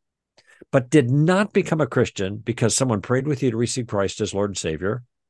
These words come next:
or you came forward on an altar call?" All right. Nobody helped you, right? Sixty to seventy percent of the hands of every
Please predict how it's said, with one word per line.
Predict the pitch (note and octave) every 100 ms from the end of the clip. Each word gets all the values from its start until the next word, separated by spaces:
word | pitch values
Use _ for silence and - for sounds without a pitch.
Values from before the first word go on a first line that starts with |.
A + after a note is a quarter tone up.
| _ _ _ _
or | C#3 B2+
you | C3+ C3
came | B2 A#2+
forward | A#2 G#2 G#2 -
on | A#2
an | A2
altar | G#2+ G#2 G2
call?" | F2 D2 D2 _ _ _
All | - F#2
right. | E2+ F#2 - _
Nobody | B2 D3 F3 F3
helped | C3 C#3 B2 F#2
you, | - _ _ _ _ _ _ _ -
right? | F#2+ G#2 - _ _ - - _
Sixty | - - D#3+ D#3 - F#3 F3
to | -
seventy | A#2 - C#3 B2 C#3 C3+ C#3+
percent | B2+ G#2+ - - G2 F2 -
of | G2
the | F#2+
hands | F2 G2+ E2+ E2+ E2
of | A#2+ G2 - -
every | C#3 D3+ D3+ D#3+ -